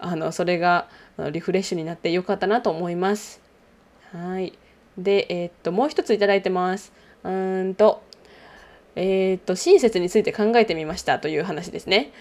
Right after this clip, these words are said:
で、「私が母国語で話すとき、その他の言語で話すとき、え、過去は、私はさきさんほど、え、け-、機会も経験もないので、こんなことを考えるのは初めてです。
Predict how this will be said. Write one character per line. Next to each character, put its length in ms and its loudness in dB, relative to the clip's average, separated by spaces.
で、 240 6
「私 420 2
が 280 4
母 120 4
国 240 -2
語 120 2
で 80 2
話 300 -4
す 40 -18
と 100 -8
き、 180 -12
そ 120 -4
の 160 0
他 100 2
の 140 0
言 260 2
語 140 -2
で 60 -8
話 300 -4
す 60 -18
と 100 -4
き、 260 -10
え、 80 -8
過 100 0
去 160 -4
は、 140 -4
私 320 0
は 80 4
さ 160 -4
き 80 -14
さ 140 0
ん 40 0
ほ 140 2
ど、 280 4
え、 80 -6
け-、 300 4
機 100 -4
会 220 2
も 100 -2
経 220 2
験 180 0
も 100 2
な 120 2
い 20 0
の 120 2
で、 100 0
こ 180 -2
ん 80 -2
な 100 2
こ 120 0
と 100 6
を 60 4
考 260 -2
え 140 6
る 80 0
の 120 -6
は 80 0
初 280 -4
め 100 -2
て 140 -4
で 100 0
す。 180 -16